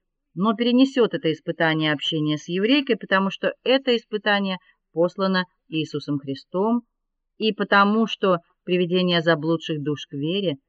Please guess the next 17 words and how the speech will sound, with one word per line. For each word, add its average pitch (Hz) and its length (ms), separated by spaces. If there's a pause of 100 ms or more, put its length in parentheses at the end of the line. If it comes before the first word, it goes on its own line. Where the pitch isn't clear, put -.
(360)
это 170 220
призвание 165 560 (240)
добрых 160 540
христиан-католиков 165 1000
и 156 60
монахов, 156 600 (440)
а 160 140
монахинь 175 680 (180)
в 156 80
особенности. 139 800 (1160)
Девочкой 208 720 (380)
также 247 360
вдруг 220 260
овладело 202 440
желание 208 460
переносить 208 520
испытания 208 640